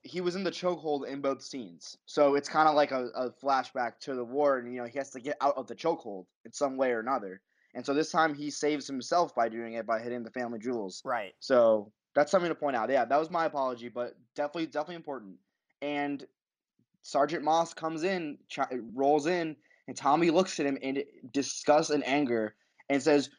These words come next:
Speaker 1: "You were supposed to come on the sixth fucking chime." Really, really, really pissed off because Tommy almost lost his life.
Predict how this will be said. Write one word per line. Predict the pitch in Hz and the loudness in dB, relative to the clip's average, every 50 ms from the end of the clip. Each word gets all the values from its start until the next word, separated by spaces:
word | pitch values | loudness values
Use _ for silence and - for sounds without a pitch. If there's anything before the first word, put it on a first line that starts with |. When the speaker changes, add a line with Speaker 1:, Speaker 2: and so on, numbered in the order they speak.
| - 190 - | -18 -6 2
Speaker 1:
"You | 170 233 | 2 4
were | 208 240 220 | 6 6 6
supposed | 175 240 - - 226 240 226 - - | 6 4 4 4 4 4 4 2 -2
to | 233 - | -2 -2
come | - 202 226 226 220 | 0 -2 0 0 0
on | 226 220 | 0 2
the | 214 214 | 2 0
sixth | 208 - - 254 247 - - - - | 0 0 -2 -2 -2 -2 -4 -8 -6
fucking | 247 240 202 - 214 226 220 196 | -6 -6 -6 -6 -6 -6 -4 -4
chime." | - 233 233 226 226 226 220 214 196 - - - - _ _ _ _ _ _ _ _ _ _ - | -4 -2 -2 -2 0 0 0 0 -2 -2 -6 -10 -14 _ _ _ _ _ _ _ _ _ _ -2
Really, | 127 160 185 190 190 190 | 4 6 6 6 6 6
really, | 175 170 175 175 170 160 | 4 4 4 4 4 2
really | 156 139 135 214 247 240 220 202 | 0 -2 -2 0 2 2 0 -2
pissed | 196 185 175 160 - - | -4 -6 -8 -6 0 2
off | 143 139 143 147 - | 4 4 4 2 -2
because | 147 131 151 151 147 147 135 131 - | -8 -4 0 0 0 0 -2 -8 -12
Tommy | - - 175 180 220 254 277 277 | -12 -4 -2 -2 0 0 -2 -2
almost | 240 214 208 214 196 185 | -2 0 0 -2 -2 0
lost | 151 147 156 151 - | 0 0 0 0 -2
his | 180 160 | -6 -6
life. | 135 117 117 120 123 | -2 -2 -2 -2 -2